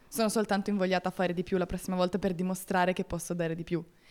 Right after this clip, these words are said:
E non c'entra il fatto che mi impegno magari di più la prossima volta o mi impegno di meno, o magari la volta prima non mi sono impegnata.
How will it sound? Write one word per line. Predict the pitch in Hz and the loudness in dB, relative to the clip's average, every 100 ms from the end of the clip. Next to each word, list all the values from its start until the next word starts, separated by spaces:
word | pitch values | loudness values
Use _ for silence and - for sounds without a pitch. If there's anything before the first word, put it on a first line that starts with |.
| - | -10
E | - | -4
non | 190 190 | -2 2
c'entra | 196 185 180 | 2 2 -2
il | |
fatto | 185 185 185 | -2 -4 -2
che | 190 | -2
mi | 180 | -2
impegno | 185 185 180 180 | 0 0 0 0
magari | 175 175 175 | 0 -2 -4
di | |
più | 175 170 | -4 -6
la | |
prossima | 170 175 175 | -6 -8 -6
volta | 170 170 170 170 165 165 | -4 -4 -4 -4 -2 -4
o | 175 | -6
mi | 170 | -6
impegno | 165 165 165 | -6 -6 -6
di | 165 | -4
meno, | 170 165 165 165 - - | -4 -2 -2 -4 -6 -12
o | - | -4
magari | 196 196 | 0 0
la | 185 | 0
volta | 180 180 | -2 -6
prima | 180 175 | -6 -6
non | 170 | -6
mi | 170 | -8
sono | 175 175 | -8 -8
impegnata. | 175 175 165 165 165 170 | -8 -8 -4 -4 -2 -6